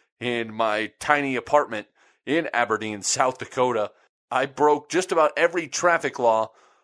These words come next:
on the way to the studio to make sure that we did get it recorded. Uh, <laughs> apparently he didn't hold it against me too badly, but there was definitely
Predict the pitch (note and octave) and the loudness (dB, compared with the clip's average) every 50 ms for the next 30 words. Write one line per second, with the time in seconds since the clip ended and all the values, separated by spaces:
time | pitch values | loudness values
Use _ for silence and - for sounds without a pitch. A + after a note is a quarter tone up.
0 | _ _ - G#2+ B2 B2 A#2+ B2 A#2+ C3+ C#3+ D3+ D#3 C#3+ C#3+ - D#3 D#3 C#3+ B2+ | _ _ 0 2 2 2 2 0 2 2 2 2 2 0 -4 -4 -4 -4 -2 -2
1 | B2 - - E3 D#3 C#3 C3+ B2+ A#2+ A2+ A2+ A#2 - B2+ A#2 B2+ C#3+ C#3 C3+ - | -4 -4 0 0 0 0 0 -2 -2 -2 -4 -6 -8 -8 -6 -4 -4 -4 -4 -4
2 | - D3 C#3+ C3 C3 A#2 B2+ B2 A#2 G2+ - C3+ D3 C#3+ B2+ A2+ B2+ C3 C3 B2+ | -4 -2 -2 -2 -4 -4 -4 -8 -10 -6 -2 -2 -2 -2 -2 -2 -2 0 0 0
3 | - A2 A#2 A2+ - - C#3 C#3 C3+ A#2+ G#2+ G#2+ G#2+ - _ - - - _ _ | -2 -4 -8 -10 -6 0 2 2 2 2 2 -2 -4 -6 _ -20 -20 -20 _ _
4 | _ - A2 A2 G#2 G#2+ G#2 G2 - - - - - - - - - - - - | _ -4 0 2 2 2 2 0 -2 -8 -12 -12 -8 -8 -8 -8 -8 -6 -2 0
5 | D3+ E3 E3 D3 D3 C3+ C3+ C3 D3+ D3+ C#3+ C3 C3+ C#3 C#3 C3+ B2+ B2 B2+ B2 | 2 2 2 2 2 0 0 0 -2 -2 0 2 2 2 4 2 0 0 0 -2
6 | C#3 C3+ - - - C3 B2+ A#2 - - - D3+ D3 B2 B2 A2+ G#2 G2 F#2+ F#2 | -2 -4 -4 -6 -8 -6 -6 -6 -6 -6 -6 -6 -4 0 0 2 2 0 -2 -6
7 | G2 G2 F#2+ F2 - G2+ G2 - - _ - - _ _ _ - G#2+ A2+ A2 A2 | -10 -12 -12 -10 -10 -10 -10 -12 -16 _ -20 -20 _ _ _ -12 -10 -10 -10 -4
8 | A2+ E3 F#3 F#3+ - G3+ G3+ G3+ G3+ G3 G3 F#3+ F#3 F3 - | 2 2 2 2 2 0 -4 -4 -2 -4 -4 -6 -6 -12 -12